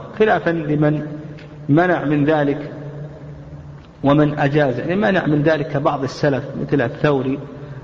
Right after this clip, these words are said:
رحمه الله، قال: "لا يجوز أن يأكل المحرم من الصيد مطلقاً"،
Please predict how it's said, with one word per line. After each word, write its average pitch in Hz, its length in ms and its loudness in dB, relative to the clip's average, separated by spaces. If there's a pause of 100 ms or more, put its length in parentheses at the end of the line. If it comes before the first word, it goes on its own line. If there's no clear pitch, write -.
(140)
رحمه 143 380 2
الله، 131 220 0
قال: 156 280 0
"لا 160 200 4
يجوز 147 300 2
أن 127 140 2
يأكل 135 380 0
المحرم 139 440 2
من 131 100 2
الصيد 131 360 0
مطلقاً"، 139 440 0